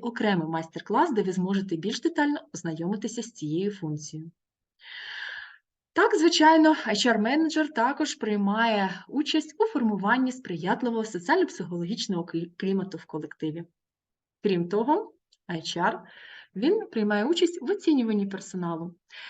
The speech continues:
З часом знання і навички, які є у наших працівників, вони стають, можливо, менш ефективним, актуальними.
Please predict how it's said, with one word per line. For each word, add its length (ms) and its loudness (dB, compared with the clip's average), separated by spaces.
З 100 -6
часом 480 2
знання 320 4
і 80 2
навички, 520 -2
які 580 0
є 220 -2
у 60 -4
наших 320 -6
працівників, 640 0
вони 360 -2
стають, 500 -2
можливо, 500 -2
менш 440 -2
ефективним, 600 -4
актуальними. 600 -4